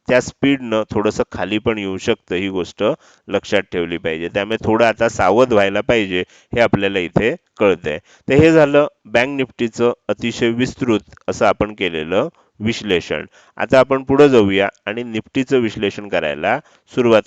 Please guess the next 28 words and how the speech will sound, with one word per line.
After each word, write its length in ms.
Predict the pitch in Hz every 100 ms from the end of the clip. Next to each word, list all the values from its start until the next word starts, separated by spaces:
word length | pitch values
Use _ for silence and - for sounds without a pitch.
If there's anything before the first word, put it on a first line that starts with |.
| -
करूया. 280 | 87 87
त्यासाठी 440 | 87 107 110 120 123
मी 160 | 123
इथे 160 | 117 123
काय 180 | 120 113
करतोय, 420 | 120 110 117 117 - _ _ -
निफ्टी 340 | 113 113 131
फिफ्टीचा 500 | 123 113 - 101 110
चार्ट 400 | 117 90 95 131
ओपन 340 | - 90 95 85
करतोय. 420 | 82 78 - 73 - _ -
इथे 200 | 113 123
निफ्टी 380 | 123 120 135 127
फिफ्टीचा 340 | 123 123 127
चार्ट 340 | 123 113 113 113
ओपन 280 | 110 113
करूया, 420 | 113 117 110 98 95 -
पंधरा 240 | 104 101
मिनिटाच्या 400 | 104 101 98 101
टाइम 220 | 98 90 95
फ्रेममध्ये 440 | 98 95 95 98
जाऊया. 440 | 98 113 104 90 82 - _ _ _ _ _ _ _ _ _ _
निफ्टी 300 | 110 107 -
फिफ्टीसाठी 640 | 127 123 - 120 120 120 120
आपण 260 | 113 - 113
काय 180 | 113
केलं 260 | 113 117 110
होतं, 300 | 104 - 107